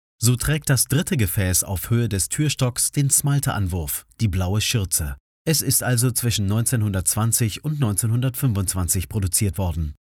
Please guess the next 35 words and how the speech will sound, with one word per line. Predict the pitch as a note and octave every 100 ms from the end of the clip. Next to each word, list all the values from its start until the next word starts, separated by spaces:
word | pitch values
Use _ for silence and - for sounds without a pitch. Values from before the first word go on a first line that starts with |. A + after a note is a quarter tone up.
| _
Denn | - G#2+
die | G2+
holzgefeuerten | A2 F3+ - C#3+ - B2+ B2+ C3 A2+
Freifeueröfen, | - B2 E3 - G#2 G2 C#2+ G2+ F#2+ G#2+ G#2+
in | F#2+
denen | F#2 A#2+ G#2
man | F#2+
die | F#2
Smalte | - A2+ A#2 -
anwerfen | - D3 A2+ G#2 G#2+
konnte, | G#2+ A2 A2+ A2 -
wurden | A2+ F3 F3
nach | A#2+ A2
der | G#2+
Bauhauszeit | E2 G2+ G#2+ A2 - - A2+ -
in | A#2
Dornburg | G2+ F#2+ F#2 A2 G#2
nicht | A#2 A2+ -
mehr | F2+
betrieben. | F2 - G2 D#2 C#2+ - _ _ _ _ _ _ _ _ _
Auch | - E3 -
die | D3
im | B2 A2+
dritten | A#2+ B2 -
Fach | A#2 G2 F2
des | - F#2
seitlichen | - A#2 B2+ A#2 A2
Regals | G2+ F#2 G#2+ B2 -
stehenden | - A#2+ A2+ G#2+
Gefäße | G#2 G2+ A#2 G#2 - A2 - -
werden | G2+ C#3 C3+
in | C#3 C#3
die | D3
Bauhauszeit | B2+ G#2+ E2+ D#2+ - - E2+
datiert. | - D#2+ - D2+ C#2+